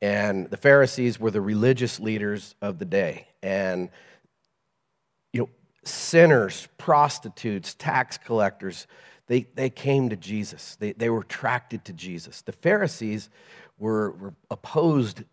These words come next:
to Jesus because he, he didn't live in their framework. He didn't live in, in what their image of God and their vision of God was about.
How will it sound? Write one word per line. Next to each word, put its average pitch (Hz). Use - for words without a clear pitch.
to -
Jesus 85
because 110
he, 135
he 139
didn't 123
live 139
in 107
their 107
framework. 123
He 117
didn't 123
live 131
in, 107
in 101
what 113
their 120
image 123
of 92
God 117
and 98
their 95
vision 110
of 90
God 113
was 101
about. 78